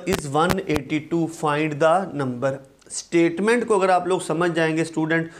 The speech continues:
तो ये बहुत ही आसान होगा। टू पॉजिटिव कॉन्सेक्यूटिव, ये देखें,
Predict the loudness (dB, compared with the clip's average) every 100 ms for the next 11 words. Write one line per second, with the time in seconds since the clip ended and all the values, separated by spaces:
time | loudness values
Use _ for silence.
0 | -12 -2 2 2 0 0 2 2 2 -2
1 | -4 -4 -2 0 0 -2 -2 -4 -4 -8
2 | -10 -20 -20 -20 -20 -20 -20 _ _ _
3 | 0 4 4 4 2 2 2 0 -2 0
4 | 0 -4 -2 2 2 2 0 0 -4 -2
5 | 0 0 -6 -20 -20 -10 -4 -2 -2 -4
6 | -10